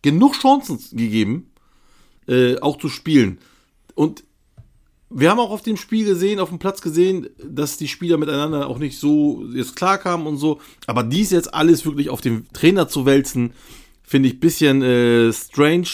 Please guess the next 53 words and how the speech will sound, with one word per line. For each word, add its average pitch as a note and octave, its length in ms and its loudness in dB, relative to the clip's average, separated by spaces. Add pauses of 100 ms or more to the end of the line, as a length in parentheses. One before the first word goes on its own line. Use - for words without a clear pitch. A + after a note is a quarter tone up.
(140)
Ähm, B2+ 400 0 (1400)
äh, - 80 -6 (300)
es - 140 -2
ist - 140 -4
ja, E3+ 100 6 (680)
es D#3+ 140 -2
ist - 160 -4
ja, E3 140 2
wie D#3+ 60 2
gesagt, D#3 200 2
wir C3 100 2
haben's D#3+ 160 -4
ja D#3+ 60 -2
eben C3 140 0
gerade B2+ 200 0
schon B2 140 -6
gesagt, G#2+ 240 -2
es - 140 -8
ist D3+ 100 -10
ja D3 80 0
nicht C3 160 -2
so, C3+ 160 -2
als A#2 140 -8
ob A#2 120 -10
sie A#2+ 120 -4
jetzt B2 160 -2
auf B2+ 100 -12
einmal A#2 220 -4
hier A2+ 160 -2
wie A2 80 0
Barcelona A2 520 -4
spielen G2+ 260 -8
oder G2+ 80 -6
sonst A#2 240 -4
was, G#2+ 120 -8
also G2+ 140 -8
richtig A#2+ 240 -8
gut C#3 180 -8
spielen. A#2+ 240 -8 (360)
Sie B2 80 -4
spielen D#3 260 -2
immer G3+ 240 4
noch G3 240 0 (840)
gleich F3 600 0 (420)
gut F#3+ 300 2
oder D3 180 4
schlecht, G3 360 2
kann E3 120 0
man D3 120 2
sehen, D3+ 180 6
wie C#3+ 80 2
man C3 200 4
will G#3+ 260 6